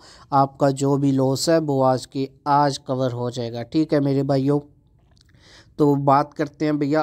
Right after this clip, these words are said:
आज की गेम की। आज की गेम भी भैया ट्रिक से बनी है, डेली पास हो रही है ट्रिक, ठीक है। डेली पास ट्रिक से आपको जोड़ी दे के जाता हूँ। आज की जो ट्रिक है वो भी देख लेना, बिंदास प्ले कर लेना, ठोक बजा के बोल के जा रहा हूँ। आज का गेम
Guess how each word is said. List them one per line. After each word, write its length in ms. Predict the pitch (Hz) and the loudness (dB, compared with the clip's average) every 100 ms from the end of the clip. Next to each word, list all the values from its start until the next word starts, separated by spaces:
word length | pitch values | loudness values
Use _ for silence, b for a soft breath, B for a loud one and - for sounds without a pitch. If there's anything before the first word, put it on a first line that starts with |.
| - | -2
आज 240 | 147 147 139 | -2 -2 -2
की 160 | 165 151 | -4 -2
गेम 320 | 147 139 131 | -2 0 -2
की। 200 | 131 139 - | -4 -6 -2
आज 200 | 147 139 | -2 -2
की 140 | - 156 | -2 -2
गेम 280 | 147 143 147 | 0 0 0
भी 100 | 151 | 0
भैया 260 | 147 151 | 0 0
ट्रिक 380 | 156 147 143 - | -2 -4 -6 -6
से 180 | - 160 | -4 -2
बनी 320 | 147 139 147 | 0 0 0
है, 140 | 147 165 B B B | 0 -4 B B B
डेली 380 | 139 147 151 160 | -2 0 4 2
पास 340 | 160 143 139 156 | 4 2 0 -2
हो 80 | 143 | -2
रही 160 | 147 147 | 0 0
है 100 | 151 | -2
ट्रिक, 340 | 147 147 147 - | -4 -6 -6 -12
ठीक 160 | 147 - | -10 -6
है। 60 | 156 | -2
डेली 260 | 147 143 151 | 0 0 0
पास 300 | 143 139 - | 0 0 -2
ट्रिक 200 | 147 139 | -6 -4
से 140 | - | -2
आपको 280 | 143 139 143 | -2 -2 -4
जोड़ी 300 | 139 139 139 | -4 -2 -2
दे 140 | 143 143 | -2 -4
के 160 | 143 | -4
जाता 320 | 135 135 135 143 | -2 -2 -2 -2
हूँ। 160 | 151 151 B B B 143 | -2 -6 B B B 0
आज 220 | 139 139 | 2 2
की 160 | 156 | -2
जो 160 | 143 147 | 0 -2
ट्रिक 360 | 143 143 139 151 | 0 -2 -2 -2
है 60 | 147 | 0
वो 200 | 139 139 | 0 -2
भी 120 | 143 | -2
देख 240 | 139 131 | -2 -2
लेना, 240 | 139 139 151 | 0 0 0
बिंदास 560 | 143 139 135 131 131 - | 0 -2 2 2 0 -4
प्ले 200 | - 131 131 | -6 -6 -4
कर 140 | 131 | -4
लेना, 300 | 131 135 151 156 - | -2 -2 -2 -6 -10
ठोक 280 | 139 135 147 | -6 -4 -4
बजा 340 | 139 135 131 | -4 0 0
के 140 | 131 143 | 0 -4
बोल 220 | 143 139 | -2 -2
के 160 | 131 139 | -2 -2
जा 200 | 135 131 | 0 0
रहा 120 | 131 | 0
हूँ। 160 | 147 170 b b b b b - | 0 -2 b b b b b -4
आज 260 | 139 135 - | 0 0 0
का 120 | 143 | -4
गेम 280 | 143 139 139 | 0 0 2